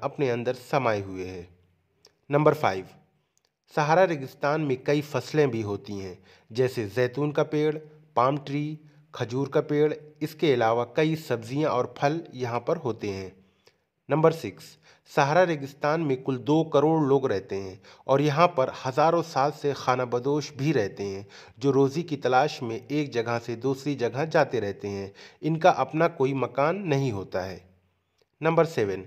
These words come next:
सहारा रेगिस्तान अपने खूबसूरत रेत के पहाड़ों और कुदरती रेत की डिज़ाइन के लिए मशहूर है, जिसकी वजह से टूरिस्ट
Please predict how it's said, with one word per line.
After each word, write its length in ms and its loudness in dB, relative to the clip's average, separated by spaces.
सहारा 320 4
रेगिस्तान 680 -2
अपने 240 -6
खूबसूरत 720 -2
रेत 320 0
के 120 -4
पहाड़ों 500 2
और 240 -4
कुदरती 500 -2
रेत 420 -2
की 100 -8
डिज़ाइन 460 -2
के 160 -4
लिए 140 -4
मशहूर 460 -6
है, 180 -8
जिसकी 320 -4
वजह 280 4
से 200 -2
टूरिस्ट 480 -4